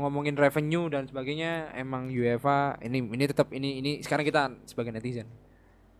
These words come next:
Maksudnya P S G itu ngasih berapa ya? Tiga puluh juta ya untuk Neymar,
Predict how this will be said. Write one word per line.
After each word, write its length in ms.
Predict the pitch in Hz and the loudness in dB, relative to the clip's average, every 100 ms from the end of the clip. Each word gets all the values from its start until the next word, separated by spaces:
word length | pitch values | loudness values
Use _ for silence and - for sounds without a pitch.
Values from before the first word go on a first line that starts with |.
| - | -20
Maksudnya 480 | - - 139 135 - - - - _ | -20 -10 -6 -4 -6 -14 -20 -20 _
P 20 | 123 | 0
S 160 | 123 123 | 0 0
G 160 | 131 | 0
itu 240 | 151 147 139 - - _ - | 2 2 0 -4 -20 _ -14
ngasih 320 | 131 120 - 123 | -8 -8 -6 -4
berapa 240 | 131 131 | -2 -4
ya? 80 | 110 | -6
Tiga 160 | 123 | -8
puluh 160 | 123 131 | -6 -6
juta 320 | 127 123 135 | -8 -2 0
ya 160 | 110 143 - - - - - | 0 -4 -16 -20 -20 -20 -14
untuk 320 | 123 123 123 | -10 -10 -6
Neymar, 560 | 117 127 143 156 160 | -4 2 4 4 2